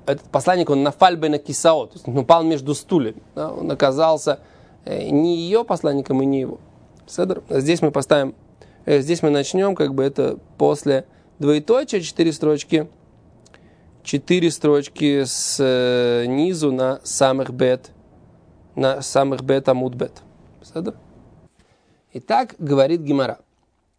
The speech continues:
Итмар. Обсуждали в Бейт-Мидраше. Аве ли гити. То есть она говорит, принеси мне гет мой.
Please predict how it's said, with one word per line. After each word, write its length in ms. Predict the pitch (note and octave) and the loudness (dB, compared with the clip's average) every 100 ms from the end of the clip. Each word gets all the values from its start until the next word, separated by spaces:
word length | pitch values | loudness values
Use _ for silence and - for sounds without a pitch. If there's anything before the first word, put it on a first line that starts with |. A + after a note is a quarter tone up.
| _ | _
Итмар. 380 | A#3+ A3 - G#2 _ _ - | -8 -6 -6 -8 _ _ -12
Обсуждали 580 | D3 - D#3+ A3 A3 | -8 -4 2 4 2
в 40 | F3+ | 0
Бейт-Мидраше. 580 | E3+ D3 A#2+ - - - _ _ _ _ _ _ _ _ _ _ _ | -2 -2 -4 -6 -12 -20 _ _ _ _ _ _ _ _ _ _ _
Аве 340 | D3 D#3 B3 | -2 2 2
ли 180 | C4+ A3+ | 2 -2
гити. 360 | E3+ E3 D3+ - - _ | -6 -6 -4 -6 -10 _
То 60 | - | -20
есть 140 | C#3+ | -2
она 320 | C#3+ E3+ A#3 B3+ | 0 2 0 0
говорит, 480 | F3+ D3+ E3+ G#3 | 0 0 -2 -2
принеси 560 | - D#3+ D#3 C#3+ - A3 | -2 0 0 -2 -2 0
мне 200 | G3 D#3 | 2 0
гет 300 | C#3 E3 - | 0 -2 -2
мой. 200 | A#2+ | -10